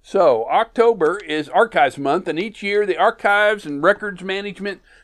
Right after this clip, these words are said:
Division of Arizona State Library Archives and Public Records produces a poster highlighting materials from archives around the state.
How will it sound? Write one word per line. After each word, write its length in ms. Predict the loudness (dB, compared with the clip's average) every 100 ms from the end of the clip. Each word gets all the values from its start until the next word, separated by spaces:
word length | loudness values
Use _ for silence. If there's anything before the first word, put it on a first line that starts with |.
| _
Division 400 | -4 -4 -4 -6
of 140 | -6
Arizona 480 | -2 -2 0 -2 -6
State 320 | -4 -2 -2
Library 640 | 0 0 0 0 -2 -2 -6 _ _ _ _ _ _ _ _
Archives 600 | 2 2 0 -2 -2 -2
and 120 | -6
Public 320 | -2 -2 -2 0
Records 360 | -2 -2 -10
produces 420 | -8 -6 -6 -8
a 60 | -10
poster 720 | -4 -2 -2 -6 -8 -6 -8 _ -20 _ 4
highlighting 540 | 4 6 2 0 -4
materials 840 | -10 -8 -8 -8 -4 -2 -4 -6 _ _ _ _
from 200 | -8 -2
archives 600 | 0 0 0 0 0 0
around 240 | -2 -2
the 60 | -4
state. 360 | -6 -4 -4